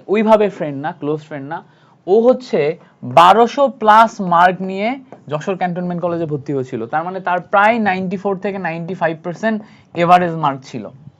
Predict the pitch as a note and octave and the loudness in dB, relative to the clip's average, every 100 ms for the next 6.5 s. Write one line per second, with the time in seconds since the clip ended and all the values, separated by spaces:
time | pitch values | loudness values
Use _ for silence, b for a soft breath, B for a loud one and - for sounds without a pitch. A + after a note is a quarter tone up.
0 | _ _ F#3+ G#3+ A#2+ - b b b b | _ _ -4 -4 -8 -18 b b b b
1 | A3+ - G#3+ A#3 B3+ A#3 G#3 G3 G#3+ A3+ | -4 2 2 2 -2 -4 -4 -2 0 2
2 | A3+ D#3+ F#3 b b b F3+ F#3+ F#3 G3 | 2 0 -4 b b b 0 0 2 2
3 | C4 E3 D#3+ E3 F#3 E3+ D3+ C#3 B2 A#2+ | 0 0 -2 -4 -4 -6 -6 -6 -4 -4
4 | A2+ G#2+ G#3+ F3 D3+ D3 C#3+ C3 A#2+ A2 | -4 0 0 0 -4 -6 -6 -8 -8 -6
5 | A2+ G#3 G3+ D#3 C3 B2+ A#2 A#2 F#3 G#3 | -2 0 0 -4 -8 -10 -8 -4 -4 -4
6 | E3+ C#3 A#2+ A2 | -6 -10 -12 -12